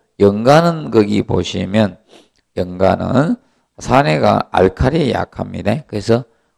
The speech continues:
콘크리트 매설 시 방식 피복이 필요한 게 연간입니다. 그리고 경질 염화 비닐간은 내산성, 내알칼, 전기제는 우수하고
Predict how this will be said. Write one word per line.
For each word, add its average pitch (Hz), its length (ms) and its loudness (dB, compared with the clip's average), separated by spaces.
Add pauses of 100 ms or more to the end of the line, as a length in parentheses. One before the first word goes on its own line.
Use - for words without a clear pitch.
(100)
콘크리트 143 760 0
매설 101 500 0
시 139 400 -6 (260)
방식 127 720 -10
피복이 104 560 -2
필요한 90 460 -10
게 98 220 -6 (100)
연간입니다. 85 960 -10 (520)
그리고 110 400 2 (400)
경질 165 520 2
염화 98 340 2
비닐간은 107 560 0 (400)
내산성, 123 960 0
내알칼, 101 420 0
전기제는 113 600 -2
우수하고 104 720 0